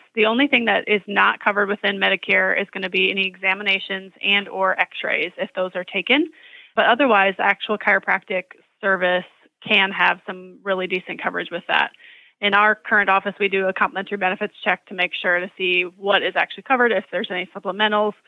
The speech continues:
and if there's anything extra we need to know about that specific client. So we would do all that, and before we, at least for us specifically, we let everybody know what that insurance coverage is for the length and period of time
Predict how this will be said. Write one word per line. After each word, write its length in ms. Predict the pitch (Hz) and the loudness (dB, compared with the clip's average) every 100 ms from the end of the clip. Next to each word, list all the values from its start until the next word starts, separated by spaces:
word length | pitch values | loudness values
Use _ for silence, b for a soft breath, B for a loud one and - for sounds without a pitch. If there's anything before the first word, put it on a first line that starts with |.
| b b _ | b b _
and 400 | 196 190 185 196 | -2 -2 -6 -10
if 140 | - 214 | -8 -6
there's 140 | 208 202 | -6 -4
anything 340 | 185 185 175 | -6 -2 -2
extra 260 | 180 - 185 | -2 -4 -6
we 120 | 190 | -6
need 160 | 175 | -6
to 40 | 170 | -6
know 140 | 170 | -2
about 260 | 175 170 - | -2 -2 -2
that 180 | 170 240 | -2 -4
specific 460 | 190 - 196 156 | -12 -18 -14 -14
client. 560 | - 190 170 185 240 262 _ - | -8 -2 2 2 2 -2 _ 0
So 40 | |
we 120 | 262 | 4
would 160 | 269 247 | 4 4
do 140 | 247 | 6
all 120 | 240 226 | 6 6
that, 240 | 220 214 | 4 4
and 80 | 214 | 0
before 340 | 196 - 214 | -4 2 2
we, 380 | 202 196 196 196 - | 2 2 2 -2 -2
at 60 | |
least 180 | 214 226 | 0 0
for 140 | - 185 | 0 0
us 120 | 202 | 0
specifically, 500 | - 202 196 202 196 | -4 -12 -8 -4 -2
we 160 | 190 190 | 0 0
let 180 | 190 185 | 2 2
everybody 320 | 185 180 190 | 0 -2 -2
know 200 | 180 185 | -2 0
what 160 | 185 | 0
that 160 | 185 170 | 0 -2
insurance 380 | 202 - 185 175 | -4 -6 -8 -6
coverage 280 | - 180 180 - | -8 -8 -8 -6
is 260 | 180 180 - | -6 -6 -8
for 120 | 202 | -6
the 120 | 185 185 | -4 -2
length 260 | 180 175 - | -2 -4 -12
and 120 | 185 | -16
period 240 | - 180 | -8 -6
of 120 | 170 - | -6 -4
time 360 | 185 180 175 | 0 0 0